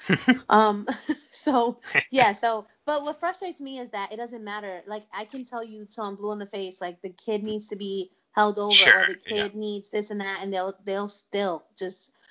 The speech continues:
Speaker 2: they'll still be like, "Oh, well, uh, no,
Speaker 1: Right.
Speaker 2: we're gonna push him." And then I feel like I'm co-signing because, uh, although I'm not, but I work in an environment where kids are just being pushed along.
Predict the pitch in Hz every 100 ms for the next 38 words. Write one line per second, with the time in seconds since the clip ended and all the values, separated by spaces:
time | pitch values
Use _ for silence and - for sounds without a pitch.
0 | _ _ - 196 190 196 - 185 180 175
1 | 165 165 - 240 247 247 190 175 180 180
2 | _ - 190 190 185 185 180 180 190 220
3 | 185 190 208 220 214 208 - 175 170 _
4 | _ _ - 196 202 196 196 226 269 277
5 | 269 247 240 220 208 _ 202 208 208 208
6 | 208 - 214 240 190 170 165 180 214 _
7 | _ _ - 202 180 190 180 175 175 -
8 | _ _ _ - 190 190 190 190 180 196
9 | 202 196 180 _ 196 185 190 196 185 185
10 | 226 240 226 190 180 190 180 175 175 175
11 | 170 175 - 196 208 220 208 202 170 156
12 | _ - 214 220 240 208 165 165 214